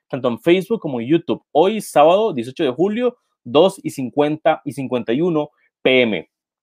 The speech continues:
Gracias de verdad a todas las personas que estuvieron conectadas. Gracias a todas las personas que estuvieron ahí. Em, esto se está transmitiendo también en versión podcast, en versión audio, para esas personas que nos, nos quieren escuchar,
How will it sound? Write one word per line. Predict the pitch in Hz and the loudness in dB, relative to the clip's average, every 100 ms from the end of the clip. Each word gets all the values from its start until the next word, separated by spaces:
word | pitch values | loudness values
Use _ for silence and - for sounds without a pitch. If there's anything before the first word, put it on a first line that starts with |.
| _ _ _ _ - | _ _ _ _ -14
Gracias | 107 135 151 160 | 0 2 2 4
de | 160 | 4
verdad | 131 139 | 6 4
a | 143 | 4
todas | 135 | 2
las | 143 | 2
personas | 123 110 131 | 2 -4 -4
que | 131 | -6
estuvieron | - 113 120 | -2 -2 -2
conectadas. | 135 135 131 196 196 196 _ _ _ - | -6 -6 0 2 2 0 _ _ _ -6
Gracias | 110 131 139 147 | 2 4 4 0
a | |
todas | 131 | 0
las | 131 | -2
personas | 120 107 120 | -4 -6 -6
que | 120 | -8
estuvieron | 110 104 110 | -6 -4 -2
ahí. | 131 202 214 _ _ _ | -2 -4 -6 _ _ _
Em, | - 113 120 113 110 110 110 107 104 104 _ | -2 0 0 -2 -6 -6 -6 -8 -8 -12 _
esto | 147 156 - 180 | 2 2 0 -2
se | 165 | -2
está | 143 - 143 139 | -4 -2 2 4
transmitiendo | 143 151 151 151 156 156 | 2 0 0 -2 -2 -2
también | 127 117 127 143 151 156 160 160 - | -4 -2 0 0 0 -4 -6 -8 -10
en | - 135 143 143 143 | -6 -4 -2 -4 -4
versión | 127 113 143 139 127 | -4 -2 -4 -4 0
podcast, | 165 196 254 262 | 0 0 -2 -4
en | 135 110 | -4 -8
versión | 101 - 123 120 | -8 -4 -4 -4
audio, | 123 151 185 254 320 _ _ - | 0 0 0 -4 -6 _ _ -2
para | 117 113 | 2 4
esas | 139 - | 2 0
personas | 113 127 131 123 | -2 0 -4 -4
que | - 143 165 - _ - | 0 2 2 -2 _ -14
nos, | 107 107 107 - - - | -8 -4 -4 -4 -16 -6
nos | 110 107 | -4 -4
quieren | - 127 | 0 0
escuchar, | 135 131 110 123 123 | 0 -4 0 4 4